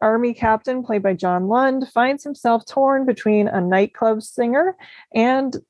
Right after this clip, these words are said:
ex-Nazi mistress, Marlene Dietrich, and the, the prim Iowa congresswoman played by Jean Arthur, who is investigating her.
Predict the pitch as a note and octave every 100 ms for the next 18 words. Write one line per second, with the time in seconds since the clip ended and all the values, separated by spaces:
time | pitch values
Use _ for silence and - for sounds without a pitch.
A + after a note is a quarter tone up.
0 | _ _ - - - - G3 G#3 - -
1 | G#3 G#3+ A#3 A#3+ - A3 A3 F#3 F#3 F#3
2 | F3+ F#3+ B3 B3 C4+ C4 - C#4 F4+ C4
3 | F3 G3 - - - - A3 G3 G3+ G3
4 | G3+ - C4+ C4+ D4 D4+ - A#3+ A#3 A#3+
5 | A#3 - D#4+ E4+ D4 - B3 A#3+ B3 A3
6 | A3+ A3 G#3+ A3 G#3 G3+ G3+ G#3+ - F#3+
7 | G#3+ - - G3+ G3+ G3+ G#3 A3+ G#3 G#3+
8 | - G#3+ A#3+ G3 A3 G3+ - - -